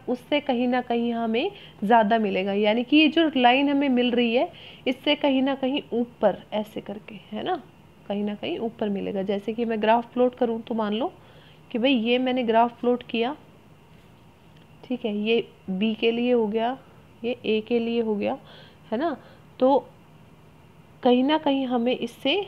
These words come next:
थोड़ा सा ज़्यादा partial pressure मिलेगा इनका, है ना। तो overall pressure भी इससे क्या, क्या होगा, थोड़ा सा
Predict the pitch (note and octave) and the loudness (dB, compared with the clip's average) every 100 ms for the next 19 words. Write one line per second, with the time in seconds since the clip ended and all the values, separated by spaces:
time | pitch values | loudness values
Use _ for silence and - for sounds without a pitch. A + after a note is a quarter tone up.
0 | - - - A#3+ A#3 G#3+ G#3+ D4 G#4 - | -10 -20 -4 0 0 0 -2 -6 -6 -12
1 | - A3+ G#3+ G#3+ G3+ F#3 - F#3+ - G3 | 0 2 4 2 2 -2 -2 -8 -6 -8
2 | - G3+ F#3 F#3 F#3 F3+ G3+ G3+ - - | -8 -10 -8 -6 -8 -10 -14 -18 -20 -20
3 | - - - - - - - - D#4+ E4 | -20 -20 -20 -20 -20 -20 -20 -12 -8 -8
4 | A3 - - G3 A#3+ A#3+ C4 C4 B3 B3+ | -10 -18 -8 2 2 4 4 2 2 -2
5 | - B3 C4 C4 C4+ C4 B3 A#3+ A#3+ A3 | -2 0 0 -2 -4 -4 -4 0 0 0
6 | G3 A3 G3 G#3 - | -2 -2 -2 -4 -6